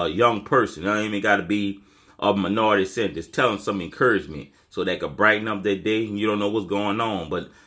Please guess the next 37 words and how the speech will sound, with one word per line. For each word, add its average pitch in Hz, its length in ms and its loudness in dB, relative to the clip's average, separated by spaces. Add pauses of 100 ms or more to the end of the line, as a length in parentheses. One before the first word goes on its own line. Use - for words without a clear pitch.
(120)
somebody 107 460 2
that's 85 200 -4
telling 110 360 0
them 90 140 -4
that 85 140 0
it's 85 120 -12
gonna 90 200 -4
be 104 140 -2
all 101 200 4
right, 107 260 0
or 87 100 0
somebody 101 420 0
that's 87 260 -2
telling 107 280 0
them, 98 200 -2 (220)
"Hey, 120 160 6
you 98 180 0
know, 92 120 -2
have 107 220 0
a 104 40 -4
nice 104 280 2
day," 110 220 2
might 87 260 -4
help 107 240 -2
a 90 40 -2
lot. 107 300 4
It 73 100 -10
might 92 200 -4
save, 98 440 -2 (600)
save 120 340 2
some 107 160 -6
lives 113 500 2
or 95 80 0
even 95 240 -4
better 101 260 0
some - 180 -14
lives. 78 380 -6